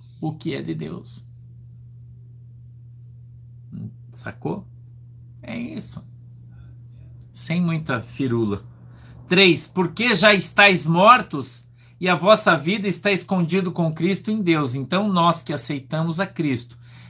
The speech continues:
já passamos pelas águas do batismo." Porque o simbolismo da morte é no batismo.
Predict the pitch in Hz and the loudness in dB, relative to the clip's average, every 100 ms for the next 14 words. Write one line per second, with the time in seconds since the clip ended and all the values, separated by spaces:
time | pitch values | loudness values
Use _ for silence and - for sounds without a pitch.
0 | - 117 147 143 139 - 147 143 170 170 | -10 2 2 4 2 0 0 0 0 -2
1 | 196 185 151 151 160 180 160 180 196 - | -2 -2 2 4 4 0 -2 -2 -2 -2
2 | 180 156 120 110 - - - - - - | -2 -2 -4 -10 -14 -20 -20 -20 -20 -20
3 | - - - - - - - - - - | -20 -20 -20 -20 -20 -20 -20 -20 -20 -20
4 | - 139 - 135 - 160 135 135 139 139 | -12 -8 -4 -2 -2 -2 0 0 0 0
5 | 131 117 117 113 131 170 - 131 113 120 | -2 -4 -2 0 0 0 -2 -8 -6 -6
6 | 139 170 185 160 117 104 | -8 -8 -6 -6 -8 -12